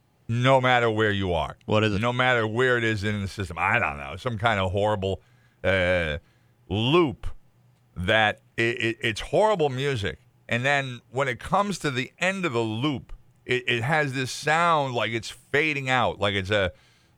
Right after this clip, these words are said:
Speaker 1: like it's, uh, some type of, uh, technical fade out,
Speaker 2: Mm-hmm.
Speaker 1: and then it restarts again.
Speaker 2: Would you rather have that, or would you rather have the commercials that run in between some of these calls, too? 'Cause that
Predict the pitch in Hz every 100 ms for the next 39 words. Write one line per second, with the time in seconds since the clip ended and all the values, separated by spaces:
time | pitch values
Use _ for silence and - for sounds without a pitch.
0 | 117 120 110 110 135 117 113 120 147 139
1 | 143 127 110 98 107 95 - 170 165 139
2 | 127 113 - 139 143 98 71 - 101 110
3 | 120 123 - 127 131 139 127 127 127 127
4 | 123 131 123 - 110 92 82 71 - _
5 | _ _ _ _ _ _ - - - -
6 | _ _ _ _ _ 139 143 165 185 202
7 | 190 175 131 165 185 214 190 147 170 165
8 | 156 160 143 135 - 135 147 143 104 85
9 | 95 98 92 87 85 - 98 85 107 92
10 | 82 - 95 82 - 143 98 107 98 143
11 | 143